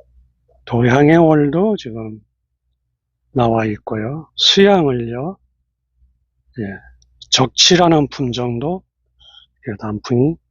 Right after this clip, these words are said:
서서히 물들어가고 있네요. 향기철쭉이 아주 진하게 단풍이 들고 있어요. 사랑이라는 품종도 단풍이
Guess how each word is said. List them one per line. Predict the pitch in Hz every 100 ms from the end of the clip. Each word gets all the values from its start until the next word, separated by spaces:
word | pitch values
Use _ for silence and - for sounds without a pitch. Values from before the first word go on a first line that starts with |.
| _ _
서서히 | - 113 - 123 127
물들어가고 | 113 113 107 113 110 104 104
있네요. | 104 123 147 _ _ - - - _ -
향기철쭉이 | 185 196 175 180 - 147 147 185 - _ _ _ _ _ _ _ _ _ -
아주 | 110 127 185
진하게 | - 151 139 131 123 110 117 _
단풍이 | 120 113 127 120 110 -
들고 | 120 113
있어요. | 110 - 113 104 107 165 180 _ _ _ _ _ _ _ _ _ _ _ _ _ _ _ _ _ _ _ _ _ _ _ _ _ - - _ _ _ _ _ _ _ _ _ - _
사랑이라는 | - - 156 165 190 196 175 160
품종도 | - 151 139 131 127 160
단풍이 | 120 113 - 135 135